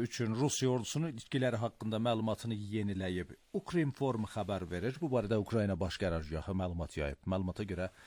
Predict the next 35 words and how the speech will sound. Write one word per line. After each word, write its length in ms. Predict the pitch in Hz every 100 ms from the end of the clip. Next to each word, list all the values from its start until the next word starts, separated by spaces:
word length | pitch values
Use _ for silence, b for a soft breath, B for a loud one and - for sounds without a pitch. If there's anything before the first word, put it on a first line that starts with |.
| B B
Rusiya 480 | 117 127 - 113 101 -
indiyə 480 | 135 113 98 98 90
qədər 480 | 87 85 82 82 76 - 131
iki 320 | - - 117
yüz 160 | 87
doxsan 560 | - 104 - 110 95 92 -
üç 300 | 175 - -
min 260 | 87 76 - B B _
üç 340 | 180 165 - -
yüz 300 | 113 117 120 - 135 -
həştad 560 | 104 98 - 120 104 82
hərbiçi, 560 | 92 85 92 - 80 B B B -
beş 320 | 147 143 -
min 240 | 131 127 -
səksən 480 | - 120 - 113 101
bir 160 | 104
ədəd 240 | 98 95 -
tank, 400 | 104 104 127 - -
doqquz 420 | 113 - 127 113
min 100 | 110 -
altı 340 | 120 101 107
yüz 60 | 101
otuz 300 | 98 110 98
bir 160 | 107 -
ədəd 240 | 104 98 95
zirehli 320 | 101 92 95
döyüş 280 | 101 98 -
maşını, 400 | 113 107 131 139 B B B B
yeddi 380 | 127 127 113 123
min 180 | 120 110 -
otuz 400 | 113 - 120 95
iki 160 | - -
ədəd 400 | - 104 107 - -
artilleriya 720 | 98 - 113 98 101 98 104
sistemi, 500 | - 120 - 131